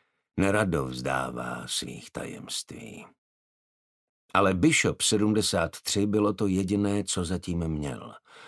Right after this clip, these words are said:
A pokud by se nepokusil tu stopu prozkoumat, jak by pak mohl svému dlouholetému příteli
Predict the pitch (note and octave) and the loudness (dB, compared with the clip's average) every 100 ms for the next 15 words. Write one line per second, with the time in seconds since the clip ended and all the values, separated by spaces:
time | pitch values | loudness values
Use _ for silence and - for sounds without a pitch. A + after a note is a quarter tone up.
0 | - - - - G2+ - C3 A#2+ G#2 G#2 | -20 -20 -14 0 2 2 2 4 4 4
1 | G2+ G2 A#2 B2+ - E2+ - D2 C#2 D#2 | 4 4 2 0 -2 -2 0 0 -2 -2
2 | G2 E2+ D#2+ F2+ F#2 F2+ E2 D2+ D#2 - | -2 -2 -2 0 0 0 2 0 -2 -8
3 | - - - - - G2 F3+ G#3+ - E2 | -20 -20 -20 -4 0 2 2 2 2 2
4 | F2 - D#2+ D2+ D2+ D2 F2+ F#2 E2 D#2 | 2 2 2 2 0 2 2 2 0 -2
5 | - D2+ C#2 C#2 - E2+ - D#2+ D2+ | -2 -2 -2 -4 -4 -2 0 0 -2